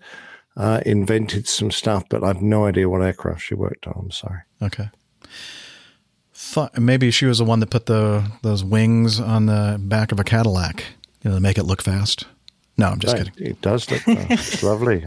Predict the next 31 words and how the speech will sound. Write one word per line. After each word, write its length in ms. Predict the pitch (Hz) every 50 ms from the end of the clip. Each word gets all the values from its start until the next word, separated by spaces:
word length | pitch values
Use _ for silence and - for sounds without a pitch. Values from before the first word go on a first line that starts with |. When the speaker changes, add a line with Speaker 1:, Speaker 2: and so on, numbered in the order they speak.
| - -
Speaker 1:
I 100 | 110 117
want 220 | 117 117 113 120
one 140 | 113 - 90
of 80 | 90 87
those. 340 | 90 90 90 90 87 - - 113 110 - _ _ _ - - -
Speaker 2:
<laughs> 360 | - - - - - - - - - _ -
Finally, 380 | - 151 151 170 170 139 120 120
apparently 400 | 123 - 139 135 139 143 135 131
the 100 | 120 117
parts 340 | - 131 127 131 131 -
for 140 | - - 127
the 80 | 107 107
last 840 | 107 107 104 104 110 113 113 113 113 123 131 139 147 143 - - -
Airbus 440 | 123 117 120 117 117 117 113 113 -
A 140 | 120 113 117
three 240 | - 117 113 110
eighty 300 | 110 113 120 117 113 110
have 240 | 107 90 117 110 107
arrived 400 | 104 101 110 113 120 123 123 110
at 80 | 117 -
the 40 | -
final 320 | - 113 113 110 107 107 104
assembly 340 | - - 131 127 120 113 98
plant. 480 | - - 107 101 110 123 127 - -
Once 220 | 107 113 110 - 123
it's 120 | - -
complete, 520 | - 113 107 - - 147 151 156 151 -
the 60 | - 117
program 520 | - - - 127 123 120 123 120 123 120
will 200 | 113 110 113 104
have 200 | 101 107 95 -